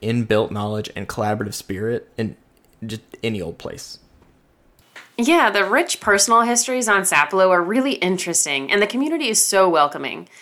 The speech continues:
Speaker 2: We love to collaborate with folks on the island whenever we can. You can always learn something new and often surprising from the people out here. But did your research about past peoples on Sapelo and coastal Georgia surprise you or reveal anything you weren't expecting?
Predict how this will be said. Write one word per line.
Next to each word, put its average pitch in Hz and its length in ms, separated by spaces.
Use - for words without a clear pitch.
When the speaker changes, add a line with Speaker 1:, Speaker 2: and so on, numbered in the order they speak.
Speaker 2:
We 254 140
love 240 240
to 214 80
collaborate 165 480
with - 160
folks - 340
on 160 140
the 160 140
island 147 320
whenever 156 300
we 160 120
can. - 460
You 202 80
can 240 120
always 247 280
learn 208 220
something 202 340
new 175 280
and 160 180
often - 320
surprising 185 500
from 143 140
the 143 80
people 147 220
out 143 180
here. - 360
But 196 340
did 233 180
your 330 140
research 247 460
about 254 260
past 247 260
peoples 269 500
on 269 180
Sapelo 262 520
and 247 140
coastal 240 300
Georgia 220 340
surprise 196 500
you 185 300
or 185 100
reveal 180 460
anything 185 400
you 160 140
weren't 196 180
expecting? 262 560